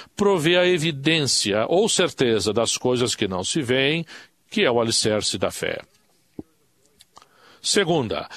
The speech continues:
aprendam a ouvir a voz do Senhor. Sua voz é mansa e delicada, um sussurro. Ela é mais sentida do que ouvida.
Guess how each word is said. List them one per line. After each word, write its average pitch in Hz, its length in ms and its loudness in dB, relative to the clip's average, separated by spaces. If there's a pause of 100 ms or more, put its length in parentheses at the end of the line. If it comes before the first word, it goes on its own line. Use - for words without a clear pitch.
aprendam 202 640 2
a 180 100 4
ouvir 156 360 2
a 143 60 4
voz 120 460 2
do 107 100 -4
Senhor. 90 600 -2 (220)
Sua 202 340 2
voz 160 280 2
é 147 80 2
mansa 147 560 0
e 139 60 -2
delicada, 101 840 -2
um 175 220 -4
sussurro. 110 880 -2 (480)
Ela 120 220 2
é 117 60 2
mais 135 420 2
sentida 110 800 0
do 117 160 -2
que 110 160 -2
ouvida. 82 640 -4